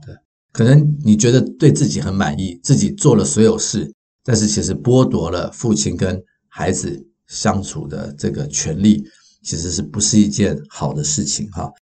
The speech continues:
所以这个也可能会导致呢，父亲没有办法去跟孩子去靠近啊，这种常常是有的哦，还不少哦。有些妈妈会抓着孩子不放啊，那孩子其实也很辛苦，很，会有很窒息的感觉哈。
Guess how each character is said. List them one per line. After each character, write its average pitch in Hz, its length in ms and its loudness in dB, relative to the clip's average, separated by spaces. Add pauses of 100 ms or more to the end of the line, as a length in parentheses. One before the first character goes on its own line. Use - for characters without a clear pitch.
(260)
所 156 160 4
以 156 160 8
这 156 100 2
个 139 60 6
也 107 120 6
可 101 140 -2
能 87 140 -4
会 104 100 4
导 80 380 -2
致 104 240 0
呢， 82 120 -4
父 110 220 0
亲 104 180 0
没 95 120 0
有 82 100 -2
办 87 280 -2
法 80 300 -8 (460)
去 107 140 -2
跟 110 180 4
孩 90 180 -2
子 87 120 -4
去 76 160 -6
靠 - 280 -2
近 - 360 -2
啊， - 120 -10
这 185 120 0
种 139 100 4
常 85 160 -2
常 85 160 -6
是 98 200 -2
有 76 260 -8
的 90 80 -14
哦， 82 280 -12 (160)
还 - 120 -4
不 - 160 0
少 71 420 -2
哦。 78 320 -8 (360)
有 95 60 -4
些 113 140 2
妈 117 160 4
妈 110 180 4
会 107 160 4
抓 113 220 2
着 92 100 0
孩 82 160 -6
子 80 140 -8
不 - 160 -20 (100)
放 90 140 -2 (100)
啊， 78 140 -10 (340)
那 107 220 4
孩 104 160 2
子 104 120 0
其 92 140 -4
实 92 140 -4
也 90 100 -2
很 78 120 -10
辛 87 240 -6
苦， 76 160 -8
很， 71 140 -6 (140)
会 123 100 4
有 107 60 6
很 78 260 -4
窒 - 200 4
息 - 220 0
的 82 120 -4
感 78 220 -8
觉 78 240 -12
哈。 82 200 -8